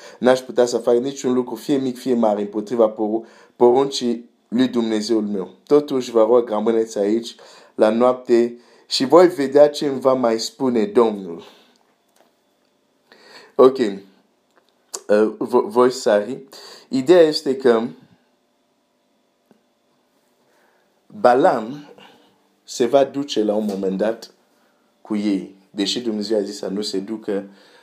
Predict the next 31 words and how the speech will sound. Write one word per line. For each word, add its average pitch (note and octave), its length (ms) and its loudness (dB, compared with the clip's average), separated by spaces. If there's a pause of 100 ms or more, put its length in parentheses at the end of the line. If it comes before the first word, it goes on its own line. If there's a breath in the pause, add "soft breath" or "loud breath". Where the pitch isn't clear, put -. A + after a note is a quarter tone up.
(120)
apoi A2 340 -2
Dumnezeu... G#2+ 840 -6 (1400 soft breath)
În E3+ 140 4
fine, C3 280 -4
apoi E3+ 340 4
se D3 180 -6
duce A#2+ 360 -4
cu A2 140 -6
ei. F2 320 -6 (180)
Uh, F#2 180 -10
nu, G#2+ 200 -4
nu, G2+ 180 -10
nu, A2+ 220 0
nu A2+ 200 -2
am A2 240 0
timp A2+ 200 -6
să... G2 240 -8 (520 soft breath)
Ça - 140 -6
va G2+ 180 2
baisser, G#2 380 -4
euh, G2+ 120 -4
des G#2 120 -6
parts, G#2 260 0 (140)
ça. - 200 -18 (400 loud breath)
Au E3 140 8
comme G3 200 -4
c'est E3+ 180 -2
doux, C#3+ 160 -6
c'est B2 160 -4
couillé, G#2 440 -4
voilà. G2+ 360 -2